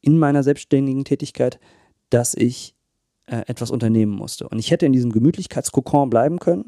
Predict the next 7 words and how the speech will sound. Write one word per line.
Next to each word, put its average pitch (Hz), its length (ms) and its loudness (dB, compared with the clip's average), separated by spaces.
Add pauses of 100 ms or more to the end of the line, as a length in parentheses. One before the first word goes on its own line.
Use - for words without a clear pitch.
alles 127 240 0
hätte 120 160 -2
weiterlaufen 135 540 0
können, 127 420 -2 (180)
so 117 200 0
wie 110 100 2
immer. 160 300 2